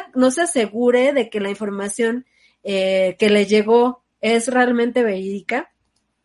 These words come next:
y, y, pues, se salga por completo de Bitcoin, ¿no? Eso, eso es lo que probablemente, eh, pasó ahora que, que cayó un poco el precio,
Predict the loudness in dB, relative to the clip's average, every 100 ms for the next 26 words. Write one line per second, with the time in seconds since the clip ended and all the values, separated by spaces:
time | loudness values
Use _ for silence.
0 | _ _ _ -8 -6 -4 -4 -4 -4 -2
1 | -2 -2 0 0 -2 -2 -2 -4 -4 -4
2 | -4 -8 -12 -6 -4 -2 -2 0 2 4
3 | 2 4 4 4 -2 -20 -20 -20 _ 2
4 | 4 2 4 2 4 4 2 4 4 6
5 | 6 4 4 2 2 2 2 2 0 -8
6 | _ -10 -6 -6 -6 -6 -6 -8 -14 _
7 | _ 0 0 2 2 2 -2 2 4 2
8 | 0 -2 -2 -2 -4 -4 -2 -2 -2 -2
9 | -4 -4 -6 -6 -6 -4 -8